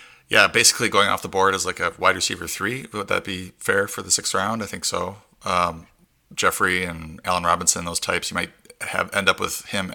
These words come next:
as your wide receiver two if you're going running back, running back, and a tight end there in the first five rounds. Um, but he is,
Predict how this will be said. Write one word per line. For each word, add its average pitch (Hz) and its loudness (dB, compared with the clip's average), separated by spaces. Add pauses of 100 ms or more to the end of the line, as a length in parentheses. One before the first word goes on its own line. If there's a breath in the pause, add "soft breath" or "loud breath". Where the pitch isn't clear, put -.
as 85 -10
your 85 -8
wide 87 0
receiver 90 -4
two 95 -4
if - -10
you're 95 -12 (100)
going 92 -4
running 92 -6
back, 92 0
running 90 -4
back, 90 -2
and 85 -14 (480 loud breath)
a - -8
tight 101 6
end 95 4
there 95 0
in 92 -2
the 90 -6
first 90 0
five 90 4
rounds. 90 2 (520 loud breath)
Um, 90 4 (220)
but 104 6 (1700)
he 147 0
is, - 4